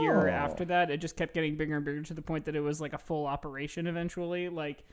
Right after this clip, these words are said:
Speaker 1: is it like that? Is it like Burning Man?
Speaker 2: Yes, I think Burning Man started out as the Love Shack.
Speaker 1: Uh-huh. <laughs>
Speaker 2: And then it, and then after years and years went by and it became Burning Man.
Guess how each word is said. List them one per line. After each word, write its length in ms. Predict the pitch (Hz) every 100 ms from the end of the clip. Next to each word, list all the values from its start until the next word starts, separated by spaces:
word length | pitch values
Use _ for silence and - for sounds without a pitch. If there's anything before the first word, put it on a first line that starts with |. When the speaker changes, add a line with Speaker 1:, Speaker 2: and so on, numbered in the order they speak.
| - _ _ -
Speaker 1:
is 80 | 196
it 80 | 254
like 200 | 220 160
that? 280 | 156 190 220
Is 80 | 233
it 60 |
like 180 | 233 175
Burning 400 | 170 165 208 226
Man? 520 | 240 240 254 254 262 - _ _ _ _ _ _ _ -
Speaker 2:
Yes, 420 | 113 131 101 -
I 80 | 120
think 240 | 156 165
Burning 280 | 139 143 135
Man 200 | 127 110
started 520 | 107 - 113 117 113 98
out 260 | 101 127 -
as 280 | 101 98 87
the 80 |
Love 240 | 92 87 82
Shack. 400 | - - - - -
Speaker 1:
Uh-huh. 320 | 185 180 175 -
<laughs> 360 | 208 - -
Speaker 2:
And 100 | 107
then 80 | 117
it, 80 | 104 104
and 160 | 110 113
then 360 | 113 107 104 - - -
after 440 | 107 113 - -
years 280 | 117 131 123
and 120 | 117
years 160 | 113 104
went 140 | 104 98
by 180 | 98
and 80 | 95
it 80 | 95
became 460 | 107 - 104 95 90
Burning 400 | 87 85 101 -
Man. 220 | 78